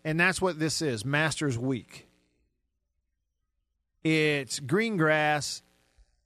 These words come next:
It's kinda like opening day of baseball season in that for everybody,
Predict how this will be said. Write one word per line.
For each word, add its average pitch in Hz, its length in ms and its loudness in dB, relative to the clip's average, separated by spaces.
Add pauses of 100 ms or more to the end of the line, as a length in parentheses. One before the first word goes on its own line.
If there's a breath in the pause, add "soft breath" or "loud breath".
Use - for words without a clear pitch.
(500)
It's 165 180 -2
kinda 262 380 2
like 196 280 0
opening 175 460 0
day 160 320 2
of 123 160 -4
baseball 143 500 0
season 120 420 -4
in 131 120 -4
that 131 320 -2
for 135 180 0
everybody, 143 760 0